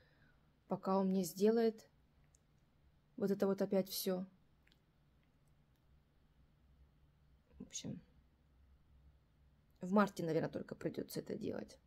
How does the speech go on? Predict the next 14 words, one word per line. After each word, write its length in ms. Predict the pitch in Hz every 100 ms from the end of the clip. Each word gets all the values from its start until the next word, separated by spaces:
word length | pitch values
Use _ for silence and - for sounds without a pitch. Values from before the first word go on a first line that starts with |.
| _ - _ _ -
Вот 100 | -
эти 140 | 160
вот 160 | 165 160
мои 180 | 170 175
шины, 300 | - 175 170
которые 320 | - 156 -
я 40 |
запланировала. 760 | 165 175 175 175 170 185 190 185 - - - - - - - - - - - - - - - -
Да, 220 | 180 190
Сонь? 260 | - - - - - - - - - - - - - - - - - - - - - - - - - - - - -
Ладно, 280 | 214 185
девчонки, 460 | 175 147 - 165 -
буду 280 | 208 196 185
заканчивать. 760 | 190 196 226 226 214 190 -